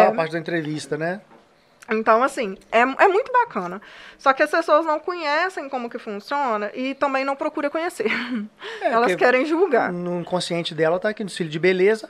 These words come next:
Speaker 2: é beleza.
Speaker 1: É, que só tem
Speaker 2: Olhou,
Speaker 1: isso,
Speaker 2: olhou o
Speaker 1: entendeu?
Speaker 2: rosto, olhou ali, "Ah, tá bonita. Essa
Speaker 1: É,
Speaker 2: aí é mais
Speaker 1: en-,
Speaker 2: bonita, ganha."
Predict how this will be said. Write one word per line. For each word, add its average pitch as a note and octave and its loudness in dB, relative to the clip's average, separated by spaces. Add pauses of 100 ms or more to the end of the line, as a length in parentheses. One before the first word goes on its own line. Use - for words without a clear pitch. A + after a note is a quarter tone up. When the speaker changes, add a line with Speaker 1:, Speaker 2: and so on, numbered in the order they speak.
(120)
Speaker 2:
é D3 -2
beleza. D#3+ 0
Speaker 1:
É, A#3+ 6
que G3+ -6
só A#3 2
tem F#3 2
Speaker 2:
Olhou, F#3+ 10
Speaker 1:
isso, A#3 12
Speaker 2:
olhou G3+ 10
o - 10
Speaker 1:
entendeu? F#3+ 6
Speaker 2:
rosto, A3 8
olhou G#3 8
ali, A3+ 4
"Ah, A3+ 6
tá - 0
bonita. G#3+ 0 (140)
Essa G3 2 (100)
Speaker 1:
É, F#3 4
Speaker 2:
aí F#3 0
é - -4
mais F#3 -2
Speaker 1:
en-, - -6
Speaker 2:
bonita, C#3 -10
ganha." B2 -14